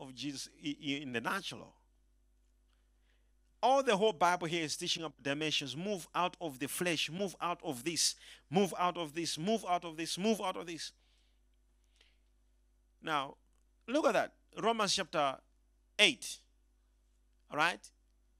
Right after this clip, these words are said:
We read verse five, seven. Now,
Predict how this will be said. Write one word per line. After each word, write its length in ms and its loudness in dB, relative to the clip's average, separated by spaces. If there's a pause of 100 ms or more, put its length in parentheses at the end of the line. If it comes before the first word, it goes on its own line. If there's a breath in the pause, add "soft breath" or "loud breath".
(380)
We 140 0
read 240 6
verse 260 0
five, 480 2 (100)
seven. 500 0 (1000)
Now, 260 2